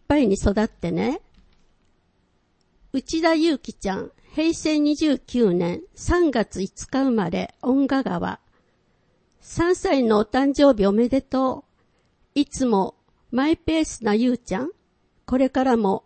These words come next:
みんなを癒してね。酒井春日ちゃん、平成三十一年三月五日生まれ、広渡り。はるくん、一歳のお誕生日おめでと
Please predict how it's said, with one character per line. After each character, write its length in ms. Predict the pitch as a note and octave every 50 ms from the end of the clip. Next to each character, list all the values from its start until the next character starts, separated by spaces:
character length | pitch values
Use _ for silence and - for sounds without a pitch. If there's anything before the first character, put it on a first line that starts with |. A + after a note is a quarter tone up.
| _ -
み 140 | A#3 C4
ん 100 | C4+ D4+
な 160 | D#4 F4+ F4+ E4
を 120 | - -
癒 240 | A3+ B3 C#4+ D4 D#4
し 100 | - -
て 140 | - F#3+ F#3+
ね。 200 | F#3+ A3+ F4 A#4 _ _ _ _ _ _ _ _ _ _ _ _ _ _ _ _ _ _ _ _ _
酒 520 | - - - - D4 D#4 _ - C4 B3 G3
井 200 | F3+ F#3 D#3+ -
春 340 | - - A#3+ A3 G#3+ B3+
日 180 | B3 - C#4 G#3+
ち 140 | - - A3
ゃ 60 | G#3+
ん、 180 | G#3+ G#3 G#3 - - _ _ _ _ _ _ _ _ -
平 240 | - D#4 D#4 E4+ E4+
成 240 | - - E4 E4 E4
三 340 | - - - E4 D#4+ E4 D4+
十 160 | - G#3+ G3+
一 300 | G3+ - - - B3+ B3
年 340 | A#3 G3 G3+ F#3+ - - C4+
三 380 | - - - D4+ E4+ F4 E4+
月 280 | - D4 - - - E3
五 280 | G3+ G3+ _ - - -
日 180 | - B3+ C4
生 80 | B3+ A#3+
ま 220 | A3+ G3 F#3 F#3
れ、 260 | F#3 - - - - -
広 280 | - - A#3+ B3 C4 B3+
渡 340 | B3 B3 A#3+ - - A3 G3+
り。 220 | F#3+ G3+ - - _ _ _ _ _ _ _ _ _ _ _ _ _ _ _ _ _ _
は 140 | - D4
る 140 | D4 - -
く 180 | _ - - G#3
ん、 120 | C4 F#4 G#4+ _ _ _ _ _ -
一 140 | C#4 F4 -
歳 280 | - - F4+ D4 D4
の 80 | C4 A#3
お 60 | B3
誕 280 | - - C#4 C#4 D4 C#4+
生 160 | C4 D4 C#4+
日 140 | C#4 A3+ G#3+
お 60 | A3
め 120 | A3+ A#3+ C4+
で 140 | - D#4 -
と 400 | _ - C#4 C#4 C#4 C4+ -